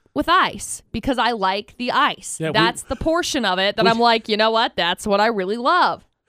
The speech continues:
Speaker 2: We got it, McCall. You're addicted to ice.
Speaker 1: I like
Speaker 2: Here's,
Speaker 1: ice.
Speaker 2: here's the thing, fountain drinkers,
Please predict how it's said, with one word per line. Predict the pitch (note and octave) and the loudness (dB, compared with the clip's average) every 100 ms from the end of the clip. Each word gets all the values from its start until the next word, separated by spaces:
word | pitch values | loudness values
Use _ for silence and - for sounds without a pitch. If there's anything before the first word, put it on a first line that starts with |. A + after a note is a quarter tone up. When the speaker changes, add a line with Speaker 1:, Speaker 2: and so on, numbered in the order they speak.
| _ - - | _ -12 -4
Speaker 2:
We | F#3 | 0
got | F#3 E3 | 2 2
it, | D3+ | -2
McCall. | D3+ D3 C#3 | -2 0 0
You're | D#3 | -2
addicted | C#3+ D3+ C#3+ | -2 -6 -6
to | C#3 | -4
ice. | B2+ A#3 | 0 4
Speaker 1:
I | C#4 E4+ F#4+ | 4 4 4
like | F4 F4+ E4+ F4+ | 4 4 4 2
Speaker 2:
Here's, | E4+ E4 | 4 6
Speaker 1:
ice. | D#4+ B3+ G#3+ | 6 4 2
Speaker 2:
here's | B3 | 0
the | A3+ | 0
thing, | - A#3+ | 0 0
fountain | F#3 G#3 G3 F#3 | 2 2 2 0
drinkers, | F#3 F#3 F3+ F#3 - | 0 -2 0 -2 -2